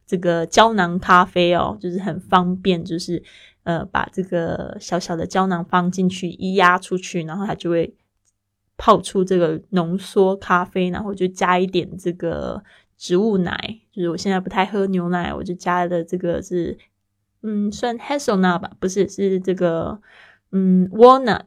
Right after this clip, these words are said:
milk，就是核仁的这个牛奶，非常好，所以你就会觉得很幸福。I feel most grateful when I drink my first cup of coffee every morning.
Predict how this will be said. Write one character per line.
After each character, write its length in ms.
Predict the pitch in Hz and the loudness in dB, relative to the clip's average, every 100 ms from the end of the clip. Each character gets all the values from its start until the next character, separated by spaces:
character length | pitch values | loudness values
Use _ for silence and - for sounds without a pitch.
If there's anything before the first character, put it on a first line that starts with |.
| _ _ - | _ _ -2
milk， 300 | 196 175 - - _ _ | 0 0 -6 -20 _ _
就 100 | _ | _
是 340 | 190 208 185 196 - _ _ | -8 0 0 0 -10 _ _
核 180 | - | 0
仁 460 | 190 208 214 175 180 | 4 6 6 4 2
的 180 | 180 170 | 2 0
这 140 | 190 | -2
个 460 | 190 202 - - - - | -2 -4 -6 -8 -12 -4
牛 240 | 185 180 | -2 0
奶， 320 | 185 - 202 _ _ _ _ | 0 0 -4 _ _ _ _
非 120 | 226 | 0
常 220 | 226 196 | 0 -4
好， 400 | 202 175 160 - _ - _ | 2 2 2 -4 _ -20 _
所 180 | - 175 | -12 -8
以 40 | |
你 60 | 170 | -6
就 120 | 185 | -4
会 60 | 202 | -4
觉 180 | 175 170 | -2 -2
得 60 | |
很 100 | 196 | -2
幸 300 | 190 - 226 | -8 -4 -4
福。 420 | 220 - 180 180 185 _ _ - | -4 2 4 4 -2 _ _ -2
I 120 | 202 | -2
feel 340 | - 240 247 | -2 6 6
most 540 | 247 226 226 240 - - _ | 6 -2 -2 -6 -12 -18 _
grateful 580 | 202 208 220 220 180 214 _ _ _ _ - | 2 2 0 -2 -2 -4 _ _ _ _ -2
when 180 | 196 | 0
I 120 | 208 208 | 0 -2
drink 520 | - 220 240 - - _ _ | -2 -2 -2 -10 -20 _ _
my 240 | 202 190 | -2 -2
first 560 | 196 - 240 262 277 - | -4 0 4 4 2 -4
cup 240 | 233 226 | 0 0
of 160 | 226 190 | 0 -2
coffee 580 | - 196 - 190 175 - _ - | 6 6 6 -4 -4 -10 _ -2
every 360 | 202 208 214 | -2 0 -2
morning. 560 | 196 190 214 247 185 | 0 0 0 0 -4